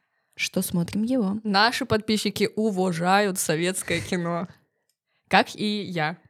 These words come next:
Speaker 2: и вы.
Speaker 1: И мы.
Speaker 2: И мне вот хотелось узнать, э, как вы первый раз посмотрели этот фильм?
Speaker 1: Первый раз я, на самом деле, не так и давно посмотрела, буквально, наверное, там, полтора года назад,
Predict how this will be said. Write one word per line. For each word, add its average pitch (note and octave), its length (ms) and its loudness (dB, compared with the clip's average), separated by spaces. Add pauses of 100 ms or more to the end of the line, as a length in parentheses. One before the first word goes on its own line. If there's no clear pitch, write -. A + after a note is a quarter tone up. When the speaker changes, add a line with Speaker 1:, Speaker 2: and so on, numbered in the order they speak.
(140)
Speaker 2:
и G3+ 120 0
вы. F3 240 -6 (220)
Speaker 1:
И A3+ 100 4
мы. E3+ 240 2 (460)
Speaker 2:
И G3+ 60 2
мне A#3+ 180 8
вот C#4 120 6
хотелось C4+ 440 2
узнать, B3 440 2
э, A3 400 4
как B3 180 -4
вы A#3 100 0
первый G#3+ 380 4
раз D#3+ 160 -2
посмотрели E3+ 540 -2
этот E3+ 220 -6
фильм? D#3+ 320 -8 (400)
Speaker 1:
Первый A#3+ 280 2
раз B3 280 4
я, A#3+ 80 6
на A#3 80 4
самом B3 180 4
деле, A#3+ 200 6
не A#3 140 4
так A3+ 220 4
и G#3 40 0
давно G#3+ 300 4
посмотрела, G#3+ 540 2
буквально, G3+ 440 2
наверное, F#3 420 2
там, E3+ 180 -6
полтора F3 480 0
года A3 280 4
назад, F3 560 0